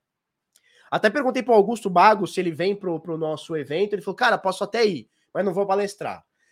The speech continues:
Eu falei, "Tu tá com medinho de subir no palco, viado? Tá com medinho? Faz live todo dia pra quinze mil pessoas. Tá com medinho de subir no palco?" Oxi.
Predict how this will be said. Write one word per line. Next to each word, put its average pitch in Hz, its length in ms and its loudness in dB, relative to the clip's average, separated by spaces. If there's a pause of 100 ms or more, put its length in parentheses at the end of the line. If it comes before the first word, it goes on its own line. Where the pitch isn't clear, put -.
Eu 415 120 -2
falei, 294 180 -2
"Tu - 80 -12
tá 247 140 2
com 220 80 -4
medinho 160 420 4
de 285 100 0
subir 220 220 2
no 175 100 6
palco, - 380 4
viado? 392 400 4
Tá 165 140 0
com 165 100 -4
medinho? 196 640 2 (520)
Faz 254 240 4
live 240 220 6
todo 262 260 -2
dia 233 140 -2
pra 220 140 0
quinze 277 340 -6
mil 247 160 -6
pessoas. 214 400 -6
Tá 196 100 -4
com 202 120 -6
medinho 175 280 -6
de 202 60 -20
subir 156 200 -14
no 131 80 -14
palco?" 403 460 -6 (800)
Oxi. - 560 -6